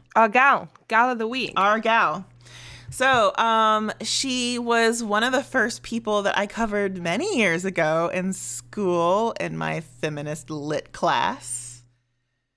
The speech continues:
Speaker 2: Um,
Speaker 1: I wish,
Speaker 2: so I
Speaker 1: I
Speaker 2: just
Speaker 1: really
Speaker 2: feel like
Speaker 1: wish I'd
Speaker 2: I'm
Speaker 1: done a
Speaker 2: going
Speaker 1: feminist
Speaker 2: back.
Speaker 1: lit class.
Speaker 2: Uh, yeah, I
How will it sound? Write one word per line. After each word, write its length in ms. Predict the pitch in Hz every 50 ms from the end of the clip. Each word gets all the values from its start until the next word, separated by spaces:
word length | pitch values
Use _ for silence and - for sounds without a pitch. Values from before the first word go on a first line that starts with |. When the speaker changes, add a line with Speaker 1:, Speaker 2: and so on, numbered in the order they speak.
| _ _ _ _ _ _ _
Speaker 2:
Um, 80 | - 202
Speaker 1:
I 180 | 196 185 185 170
wish, 120 | 175 196 -
Speaker 2:
so 100 | 220 -
I 80 | 113 196
Speaker 1:
I 80 | 262
Speaker 2:
just 120 | 285 294 277
Speaker 1:
really 140 | 330 339 349
Speaker 2:
feel 160 | 392 - -
like 140 | - - -
Speaker 1:
wish 80 | 240 233
I'd 40 | 202
Speaker 2:
I'm 140 | 160 170 180
Speaker 1:
done 120 | 175 170
a 80 | 165 185
Speaker 2:
going 180 | 180 180 175 175
Speaker 1:
feminist 420 | 165 180 220 196 165 156 156 -
Speaker 2:
back. 120 | - - -
Speaker 1:
lit 220 | 208 170 - - -
class. 480 | - - - - - 190 - - - _ _ _ _ _ _ _ _ _ _ _ _ _ _ _ _ _ _ _ _ _ _ _ - - - - - - - - - -
Speaker 2:
Uh, 100 | 320 320 -
yeah, 120 | 311 403 494 571 440 302 214 202
I 140 | - 339 381